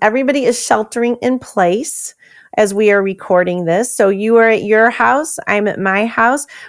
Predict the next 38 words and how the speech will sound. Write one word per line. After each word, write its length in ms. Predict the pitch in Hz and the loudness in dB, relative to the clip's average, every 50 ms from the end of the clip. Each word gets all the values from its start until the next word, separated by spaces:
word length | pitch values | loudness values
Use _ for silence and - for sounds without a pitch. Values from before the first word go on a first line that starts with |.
| - | -2
We've 260 | - 226 233 208 190 - | 0 0 0 0 0 0
got 360 | 196 190 185 185 190 - - _ _ - | 0 2 2 2 2 0 -2 _ _ -6
Shock 340 | - - 233 214 - - | 0 0 0 0 0 -4
City 400 | - - 247 233 233 254 254 - | -2 2 2 4 4 4 2 2
in 140 | - 220 220 | 0 2 2
the 100 | 220 208 | 2 2
middle. 480 | 208 202 208 214 233 254 277 294 294 - - | 4 4 4 4 4 4 4 4 4 2 2
Our 240 | 190 185 180 - | 2 2 2 2
audio 300 | - 185 196 214 233 226 | 0 0 2 2 2 2
engineer, 540 | - - 220 220 202 226 214 208 202 202 190 | 2 0 -2 -2 -2 -2 0 0 0 -2 -2
Paul, 500 | - - - 185 185 196 220 247 254 220 - | -4 -6 -4 0 0 2 2 2 0 0 0
is, 400 | 196 208 202 202 196 190 - - _ _ - _ _ _ - | 0 2 2 2 0 0 -4 -10 _ _ -20 _ _ _ 2
is 240 | 202 202 196 185 180 185 _ | 2 2 2 0 -6 -8 _
in 120 | - 220 226 | 2 4 4
the 80 | 226 | 4
background 640 | 196 233 226 240 240 - 254 247 247 254 262 294 285 _ _ _ - | 4 4 4 2 2 0 2 2 4 4 2 0 -4 _ _ _ -2
making 340 | 214 208 202 220 208 202 202 | 0 0 0 0 0 0 0
magical 720 | 196 196 208 220 - 254 233 - - - 226 226 214 - - | 0 2 0 0 0 -4 -6 -6 -2 0 2 2 2 2 0
audio 520 | 202 202 208 202 214 214 220 208 208 208 - | 0 0 0 0 0 2 2 2 4 2 2
and 180 | - 202 190 | 0 -2 -2
video 280 | 180 196 190 185 180 175 | -2 0 0 0 0 0
things 340 | - - 190 185 185 180 - | -2 -2 -2 -2 -2 -4 -4
happen. 420 | - 175 - - 190 190 214 233 _ _ _ - - | -4 -4 -4 -4 -4 -4 -4 -4 _ _ _ -2 0
It 60 | 220 | 2
looks 200 | 240 269 262 - | 2 2 2 0
like 120 | 320 277 | -2 0
we're 100 | 294 285 | 2 2
live 240 | 254 247 240 240 233 | 4 4 4 2 2
on 140 | 233 226 220 | 0 0 0
Facebook, 420 | - 226 240 240 - - 220 214 | 0 -2 -2 -2 -2 -2 -2 -2
so 160 | - - 208 185 | -2 -6 -4 0
that's 380 | 196 185 202 269 - - - | 2 2 2 2 -2 -4 -4
working. 520 | - 175 170 165 _ - 180 190 233 294 - _ _ _ _ _ _ _ _ _ _ _ _ _ - | -2 -2 -2 -4 _ -6 -4 -2 -2 -4 -6 _ _ _ _ _ _ _ _ _ _ _ _ _ -2
Look 160 | - - - | -2 -2 0
how 160 | - 427 427 | 0 -2 -2
cool 300 | - - - 339 339 330 | -2 -2 0 0 0 0
we 120 | 320 302 | 0 -2
are. 360 | 294 294 311 302 - - - | -2 -4 -6 -6 -10 -12 -14